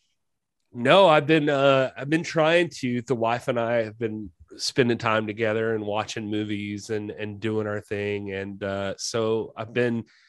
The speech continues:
I have, like, some regular things I get to,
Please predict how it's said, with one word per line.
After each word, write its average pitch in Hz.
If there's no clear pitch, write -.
I 160
have, 160
like, 175
some 143
regular 139
things 127
I 123
get 113
to, 131